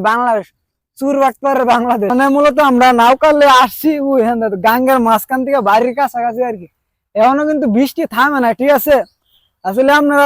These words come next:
যারা এখন বৃষ্টি বিলাস, আসলে বৃষ্টি বিলাস যে কত বড় কষ্টের, এটা মানে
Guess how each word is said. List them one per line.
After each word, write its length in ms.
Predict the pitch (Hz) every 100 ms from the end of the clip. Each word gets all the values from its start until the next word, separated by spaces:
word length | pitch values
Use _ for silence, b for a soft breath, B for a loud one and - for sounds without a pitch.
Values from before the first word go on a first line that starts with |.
| 277
যারা 160 | 302 285
এখন 180 | - 269 226
বৃষ্টি 280 | 247 - 302 277
বিলাস, 400 | 294 269 285 214 - 208
আসলে 200 | 226 247 208
বৃষ্টি 260 | 233 - 285
বিলাস 220 | 277 269 220
যে 60 | 247 254
কত 140 | 294 320 277
বড় 140 | 277 277 _ _ _ 262
কষ্টের, 420 | 285 - 294 277 220
এটা 100 | 226
মানে 140 | 226